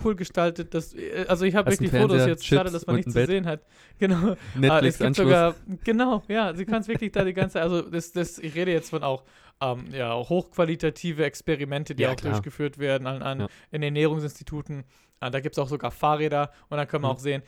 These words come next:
Speaker 1: wie viel Energie man versch-, ver-, ver-, äh, beim, beim, beim Sport machen sozusagen mehr oder weniger auch verbraucht, ja.
Speaker 2: Mhm.
Speaker 1: Ja. Und das ist der, der, der, der Ruhe-Nüchtern-Umsatz und es gibt's auch diese zwei Formeln, die ich auch gerade erwähnt hab. Erstmal die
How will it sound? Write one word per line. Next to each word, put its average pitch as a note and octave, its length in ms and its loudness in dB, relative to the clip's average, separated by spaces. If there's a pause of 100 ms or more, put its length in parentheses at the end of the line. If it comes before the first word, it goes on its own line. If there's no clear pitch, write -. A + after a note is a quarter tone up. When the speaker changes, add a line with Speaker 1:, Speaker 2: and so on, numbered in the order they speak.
(160)
Speaker 1:
wie D#3 100 -4
viel D3+ 180 -6
Energie C#3 400 -6
man C3+ 160 -6
versch-, C3 240 -8
ver-, - 240 -8
ver-, C3+ 320 -4
äh, B2 40 -6
beim, A#2+ 360 -6
beim, A2+ 320 -8
beim A2 320 -8
Sport - 460 -2
machen B2+ 260 -6
sozusagen A#2 480 -8
mehr A#2+ 80 -8
oder A#2 140 -6
weniger A#2+ 260 -8
auch A#2 140 -4
verbraucht, A2+ 460 -6
ja. A#2 200 -6 (400)
Speaker 2:
Mhm. B2 220 -4
Speaker 1:
Ja. A2+ 120 -10 (140)
Und E3 140 -6
das F#3 100 2
ist F#3+ 160 -4
der, E3 220 2
der, C3 400 -2
der, B2+ 320 -6
der C#3 220 -6
Ruhe-Nüchtern-Umsatz E3+ 1500 -2
und D#3 80 -6
es C#3+ 240 -6 (160)
gibt's E3+ 220 -8
auch C#3+ 120 0
diese C#3+ 240 -8
zwei B2 220 -2
Formeln, D#3 340 -2
die C#3+ 80 -6
ich C3+ 80 -8
auch B2+ 160 -4
gerade B2 220 -2
erwähnt B2+ 320 -4
hab. A#2+ 200 -6
Erstmal B2 320 -8
die A2+ 200 -12